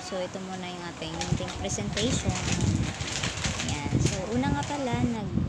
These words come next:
ah, ayan, nagisa muna ako ng carrots, bawang, sibuyas. Ayan. Ginisa ko muna siya para kahit papaano lumambot na siya.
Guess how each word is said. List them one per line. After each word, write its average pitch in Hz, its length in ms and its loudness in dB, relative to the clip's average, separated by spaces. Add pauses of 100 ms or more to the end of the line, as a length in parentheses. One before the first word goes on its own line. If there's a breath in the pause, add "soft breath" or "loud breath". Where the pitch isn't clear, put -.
(140)
ah, 180 240 -2
ayan, 226 400 0
nagisa 175 320 -8
muna 180 240 -8
ako 175 160 -8
ng 170 160 -8
carrots, 214 640 -6
bawang, 190 480 -4
sibuyas. 165 960 -6 (880)
Ayan. 156 240 -10 (160)
Ginisa 196 240 -4
ko 214 160 -6
muna 202 320 -6
siya 190 320 -4
para 170 720 -4
kahit 170 160 -6
papaano 165 480 0 (320)
lumambot 196 480 0
na 180 80 -4
siya. 175 240 -2